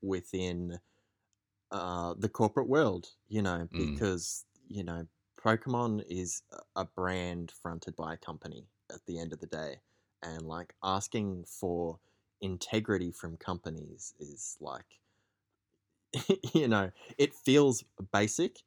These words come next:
Speaker 1: and it's a real shame that, you know, that isn't kind of the default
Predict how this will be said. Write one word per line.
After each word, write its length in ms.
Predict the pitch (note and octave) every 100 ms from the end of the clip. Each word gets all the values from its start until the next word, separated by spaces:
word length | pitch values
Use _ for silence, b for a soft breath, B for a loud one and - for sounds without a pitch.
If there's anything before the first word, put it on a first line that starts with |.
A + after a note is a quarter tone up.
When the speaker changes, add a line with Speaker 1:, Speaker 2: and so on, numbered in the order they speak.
| -
Speaker 1:
and 200 | G2+ F#2+
it's 300 | G2+ - - F#2+
a 120 | G2
real 500 | F2 F#2 F#2 F#2 F2+
shame 720 | - - F2+ E2+ F2 F2 E2+ E2 -
that, 280 | D#2+ D#2 - _ _ _ _
you 180 | G2+ G2
know, 320 | F2+ E2+ E2 - G#2+ G2
that 240 | F#2+ - G#2
isn't 360 | F#2+ F#2 -
kind 300 | - F#2 F2
of 120 | F2
the 100 | -
default 560 | F2 E2+ E2+ - F#2 -